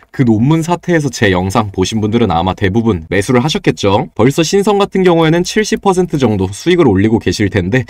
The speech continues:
축하드립니다. 자, 돌아가서 초전도체, 어제 또 신성 델타테크 상한가 갔죠. 악재 해소와 동시에 신성 델타테크가 직접 퀀텀 에너지 연구소에 투자를 하는 호재가 있었기 때문입니다. 그렇기 때문에 서남도 아주 좋은 상승세 이어나가고 있고요.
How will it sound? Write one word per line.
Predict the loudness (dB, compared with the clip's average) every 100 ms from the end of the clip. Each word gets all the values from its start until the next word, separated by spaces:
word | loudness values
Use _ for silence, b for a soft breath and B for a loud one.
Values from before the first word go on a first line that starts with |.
| B
축하드립니다. | B -4 0 2 2 4 4 2 0 b b b
자, | -4 -2 0
돌아가서 | 2 4 4 0 -4 _ _
초전도체, | -8 0 2 4 2 2 -4 b b b
어제 | 0 2
또 | 2
신성 | 0 0 0 0
델타테크 | 2 2 0 -2 -2 -2
상한가 | -2 -2 0
갔죠. | 0 0 -2 -2 -4 _ b b
악재 | -4 -4 -2 2 2
해소와 | 2 0 2 2
동시에 | 0 0 0 2 2
신성 | 0 -4 -2 -2
델타테크가 | 0 0 0 -4 -2 -2 -2
직접 | -4 -6 -4 -6 b b b
퀀텀 | -6 -4 0 0
에너지 | 2 2 2
연구소에 | 0 -2 -4 -4 -6
투자를 | -6 -2 0 0
하는 | 0 0 -2 -4 _ -4
호재가 | -2 0 0
있었기 | 0 -4 -2
때문입니다. | -2 0 0 0 0 0 0 -6 -4
그렇기 | -4 -2
때문에 | 0 2 0
서남도 | -2 -2 -2 0 0
아주 | 0 -2
좋은 | -2 0 0
상승세 | -2 -4 0 0 0 0
이어나가고 | 0 0 -2 -2 -2
있고요. | -6 -12